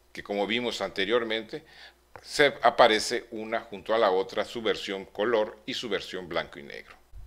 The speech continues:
Por tanto, yo ya puedo, eh, si mi objetivo fue trabajar con, eh, las fotografías en blanco y negro, es poner las fotografías en blanco y negro, hacerle clic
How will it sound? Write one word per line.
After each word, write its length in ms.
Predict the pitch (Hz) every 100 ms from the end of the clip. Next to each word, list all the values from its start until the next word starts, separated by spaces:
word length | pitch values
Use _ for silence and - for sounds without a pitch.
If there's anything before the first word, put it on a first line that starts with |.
| - - -
Por 180 | 120 -
tanto, 460 | 123 120 160 - -
yo 140 | 139
ya 220 | 139 143 143
puedo, 400 | 131 131 127 107
eh, 140 | 107
si 320 | - 110 104
mi 100 | 104
objetivo 560 | 107 101 117 - 139 123
fue 180 | - 117
trabajar 580 | 117 107 95 101 104 - - - -
con, 380 | - 101 101 98 -
eh, 560 | 98 92 87 85 69 - - _ _ _ -
las 200 | 123 -
fotografías 840 | 131 147 123 104 113 113 98 - -
en 140 | 92
blanco 260 | 98 117 190
y 60 |
negro, 260 | 185 156 190
es 80 | -
poner 320 | 104 104 104
las 140 | 104
fotografías 760 | - - 107 104 92 101 98 -
en 120 | 82
blanco 300 | 80 98 110
y 40 | 117
negro, 320 | 110 104 113
hacerle 400 | 101 98 95 -
clic 340 | 123 131 -